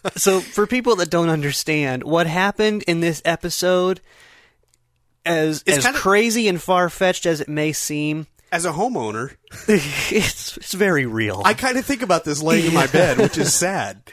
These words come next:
Speaker 2: Yeah, because just a few miles down the road from us, we have a little town called Galena, Kansas. And, uh, a few, couple of years ago, I was living here at the time. The, the big headline was that a tavern
Speaker 1: Mm-hmm.
Speaker 2: fell into a sinkhole. <laughs>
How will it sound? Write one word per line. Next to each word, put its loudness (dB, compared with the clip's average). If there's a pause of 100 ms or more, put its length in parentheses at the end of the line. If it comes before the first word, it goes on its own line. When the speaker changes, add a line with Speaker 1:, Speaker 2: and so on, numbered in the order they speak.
(380)
Speaker 2:
Yeah, -2
because -2
just -4
a -2
few -6
miles -2
down 0
the 0
road -2
from -6
us, -8
we -4
have -2
a -4
little -2
town -6
called -6
Galena, -6
Kansas. -12 (680)
And, 0
uh, 2
a -4
few, -6
couple -8
of -8
years -4
ago, -8
I -4
was -10
living -4
here -6
at -10
the -16
time. -12 (480)
The, -6
the -8
big -2
headline -4
was -2
that -2
a -4
tavern -4
Speaker 1:
Mm-hmm. -6 (400)
Speaker 2:
fell 2
into -2
a -4
sinkhole. -6
<laughs> -20